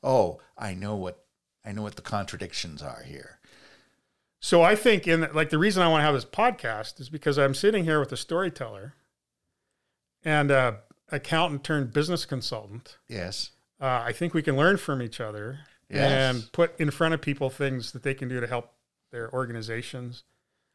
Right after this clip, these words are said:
Speaker 2: and their lives and probably be entertaining at the same time.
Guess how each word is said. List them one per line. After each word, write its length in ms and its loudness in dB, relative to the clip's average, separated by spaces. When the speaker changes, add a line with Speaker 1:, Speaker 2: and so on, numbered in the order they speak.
Speaker 2:
and 200 2
their 140 -2
lives 460 4
and 340 4
probably 320 4
be 220 2
entertaining 440 0
at 120 -4
the 60 -12
same 200 -10
time. 220 -14